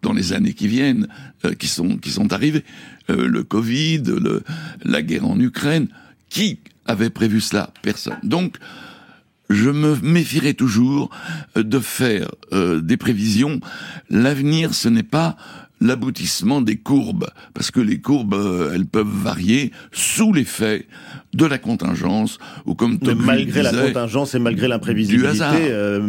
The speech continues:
Speaker 2: Emmanuel Macron a été réélu, et il a une majorité.
Speaker 1: Oui, alors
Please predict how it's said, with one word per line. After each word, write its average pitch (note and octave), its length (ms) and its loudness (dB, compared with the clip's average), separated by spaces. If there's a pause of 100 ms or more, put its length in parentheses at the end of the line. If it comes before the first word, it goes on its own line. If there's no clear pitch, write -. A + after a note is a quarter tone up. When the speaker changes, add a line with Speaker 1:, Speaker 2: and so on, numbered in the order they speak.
(200)
Speaker 2:
Emmanuel G#2+ 320 2
Macron G#2 300 0
a A#2+ 60 2
été - 120 -4
réélu, G#2 380 0 (380)
et F#2 80 -2
il F2 80 -4
a F#2+ 40 0
une F#2+ 80 -2
majorité. E2+ 460 -4 (320)
Speaker 1:
Oui, A#2+ 200 2 (180)
alors B2+ 240 0